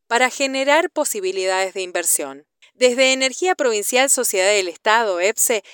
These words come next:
su presidente, el ingeniero Juan Caparrós, especificó que el cuarenta por ciento de los parques solares en operación de la Argentina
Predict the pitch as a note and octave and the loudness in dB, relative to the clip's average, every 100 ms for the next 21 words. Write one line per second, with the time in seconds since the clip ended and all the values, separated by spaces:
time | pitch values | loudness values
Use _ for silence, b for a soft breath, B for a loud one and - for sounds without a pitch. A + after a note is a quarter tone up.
0 | B _ - A3 G3+ G3+ G#3 G3 A3+ A#3+ | B _ -14 -6 -2 -2 0 0 0 -2
1 | G#3+ - b b A3 A#3 A3+ A3+ A#3 A3 | -4 -6 b b -4 -2 0 0 0 -2
2 | G#3 G3 F#3+ F3+ E3 F#3+ A#3 - _ _ | -4 -4 -4 -4 -2 -2 -2 -6 _ _
3 | _ B3 - C4+ D4 D4 - D#4+ - C#4 | _ -4 0 0 0 -8 -6 -6 -6 -8
4 | - B3+ E4+ F4+ D#4 G#3 G3 F#3 E3+ F#3 | -6 -6 -6 -4 -4 -4 -8 -8 -8 -6
5 | F#3 G3 - G3+ G#3 - - F3+ E3+ E3 | -4 -6 -2 -2 -2 -6 -6 -4 -6 -6
6 | - F#3 F3+ F#3+ F#3 - C#4+ C#4 G#3 E3+ | -8 -10 -8 -4 -4 -2 -4 -2 -2 -4
7 | - F#3 F#3 C#4+ D4+ | -8 -14 -10 -6 -4